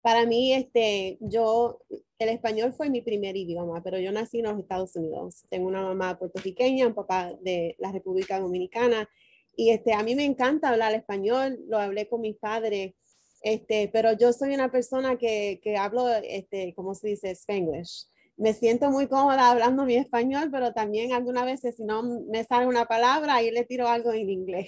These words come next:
<laughs> Ahí bregamos, pero, este, ah, no, yo siento que cuando,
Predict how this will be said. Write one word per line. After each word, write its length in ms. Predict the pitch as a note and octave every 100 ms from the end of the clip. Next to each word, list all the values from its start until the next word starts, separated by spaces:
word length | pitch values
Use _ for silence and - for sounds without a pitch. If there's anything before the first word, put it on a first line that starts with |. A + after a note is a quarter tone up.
| A3+ -
<laughs> 380 | A3+ - A3 - - - D#4
Ahí 200 | - A#3+ A#3+
bregamos, 580 | B3 G3+ F3+ F3 F3+ -
pero, 280 | G#3+ G3 F#3+
este, 520 | G3+ - F#3+ F#3 - _ _ _ _ _ - - -
ah, 280 | G#3 G3 E3 -
no, 220 | A#3+ A3
yo 160 | A3+ B3
siento 380 | C4+ C#4 C#4+ C#4
que 260 | G#3+ G3+
cuando, 520 | A3 G#3+ G3 F#3+ F3+